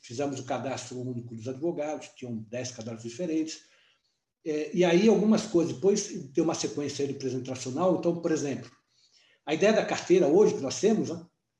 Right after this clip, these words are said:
a carteira com chip e tal, foi minha. Eu desenvolvi a carteira com chip. Desenvolvi no plano nacional, né? Fizemos o cadastro nacional, desenvolvemos a carteira,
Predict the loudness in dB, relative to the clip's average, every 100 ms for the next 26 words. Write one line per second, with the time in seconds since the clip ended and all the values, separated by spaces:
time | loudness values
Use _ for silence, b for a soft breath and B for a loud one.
0 | _ -20 -18 -8 -8 0 0 0 -2 -4
1 | 0 0 0 0 0 -2 b b b b
2 | b 4 6 8 6 4 -4 _ _ _
3 | _ _ -4 -2 0 4 4 6 4 4
4 | -2 -4 -6 -8 -8 -8 -10 _ _ _
5 | _ _ _ _ _ -14 -8 -2 0 2
6 | 0 2 0 0 -2 0 2 2 0 -4
7 | -12 _ -18 -10 -4 -4 -2 -2 -2 -4
8 | -6 -6 -4 -2 0 -2 -2 0 0 -2
9 | -4 -8 0 2 2 0 -10